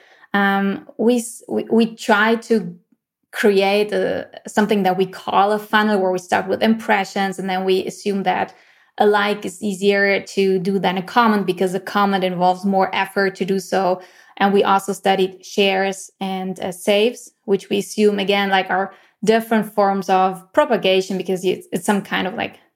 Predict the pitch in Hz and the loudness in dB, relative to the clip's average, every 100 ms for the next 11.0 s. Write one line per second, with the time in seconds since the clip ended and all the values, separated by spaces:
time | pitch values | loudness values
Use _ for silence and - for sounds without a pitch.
0 | _ - 208 196 180 202 180 180 185 190 | _ 2 2 2 2 2 2 0 -2 -6
1 | 190 - 202 180 180 190 180 185 185 - | -8 -4 -2 -2 -2 0 0 0 -2 -2
2 | 196 202 202 220 196 196 190 190 214 - | 0 0 2 0 2 -2 -2 -4 -6 -8
3 | _ _ - 196 190 190 185 180 190 190 | _ _ -2 2 2 2 0 -2 -4 -4
4 | - 202 208 208 226 226 226 214 196 - | 0 2 2 2 2 2 2 2 0 0
5 | 208 208 233 240 240 196 190 190 190 - | 0 0 2 2 2 2 2 0 -4 -12
6 | _ _ - 196 190 185 185 190 190 175 | _ _ -4 0 2 2 2 0 -4 -8
7 | - 190 - 202 - 196 190 190 185 196 | -6 -6 0 -2 0 0 2 2 2 -2
8 | 190 196 208 254 - 294 294 - 240 240 | 0 0 0 -2 -2 -2 -2 -2 2 4
9 | 240 233 240 226 220 220 220 - _ - | 2 0 -2 0 2 0 -2 -8 _ -4
10 | - 202 220 220 220 214 220 214 214 | -2 2 2 2 2 0 0 -2 -2